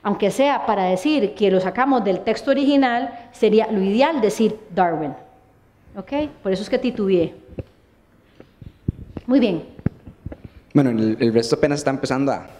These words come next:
Speaker 2: marcar los
Speaker 1: Ajá.
Speaker 2: diferentes, las
Speaker 1: ¿Y
Speaker 2: premisas.
Speaker 1: cómo organizaste el trabajo? ¿Lo organizaste así, más o menos, todo equitativo o más o menos a cómo te iba saliendo?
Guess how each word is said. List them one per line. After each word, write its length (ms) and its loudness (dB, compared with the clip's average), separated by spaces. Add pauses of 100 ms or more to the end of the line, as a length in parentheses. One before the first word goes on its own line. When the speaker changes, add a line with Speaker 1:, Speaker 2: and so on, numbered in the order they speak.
(300)
Speaker 2:
marcar 440 0
los 420 -2
Speaker 1:
Ajá. 60 -10
Speaker 2:
diferentes, 760 0
las 140 2
Speaker 1:
¿Y 20 -4
Speaker 2:
premisas. 320 0
Speaker 1:
cómo 60 4
organizaste 640 2
el 100 0
trabajo? 400 0
¿Lo 80 0
organizaste 540 0
así, 240 4
más 160 4
o 20 4
menos, 320 4 (240)
todo 160 4
equitativo 760 2
o 120 4
más 180 0
o 20 -4
menos 200 0
a 60 -2
cómo 180 -2
te 80 -8
iba 120 0
saliendo? 520 -2